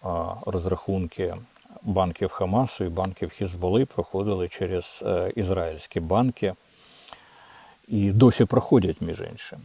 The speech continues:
Ізраїль свого часу взяв і сам вивів свої війська з південного Лівану, де вони довго перебували.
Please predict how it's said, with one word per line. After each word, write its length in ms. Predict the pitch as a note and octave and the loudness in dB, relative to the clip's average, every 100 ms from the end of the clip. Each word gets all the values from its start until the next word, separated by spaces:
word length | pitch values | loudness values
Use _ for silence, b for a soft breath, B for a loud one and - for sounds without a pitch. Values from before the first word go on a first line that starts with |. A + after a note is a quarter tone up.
| - | -14
Ізраїль 500 | - A2+ G#2+ A2+ G#2+ | -6 0 4 6 4
свого 300 | G2 - G2 | 2 2 2
часу 420 | F#2+ G#2+ F#2+ - F2+ | 2 2 2 2 0
взяв 340 | F#2 A#2 B2 C3 | 4 4 2 -2
і 200 | G2+ F#2+ | -4 -2
сам 320 | E2+ - G#2+ | 0 0 2
вивів 340 | F2 G2 F#2+ F2+ | 2 0 0 -4
свої 320 | - F#2+ F#2 | -6 -4 -4
війська 500 | F2 E2 - G#2 G2 | -4 -8 -2 0 0
з 220 | F2 F#2 | 0 -2
південного 720 | F2 F#2+ F2 F#2 E2+ E2+ E2+ E2+ | -2 -4 -2 -4 -6 -10 -10 -6
Лівану, 460 | F2+ E2+ A2 F#2+ | -2 0 0 0
де 120 | E2+ | -4
вони 240 | F2 E2+ E2+ | -8 -10 -8
довго 400 | F2 F#2+ E2+ E2 | 0 0 0 -4
перебували. 680 | - F#2 E2 E2 F#2+ G#2 F2+ | -4 -4 -4 -2 0 0 -2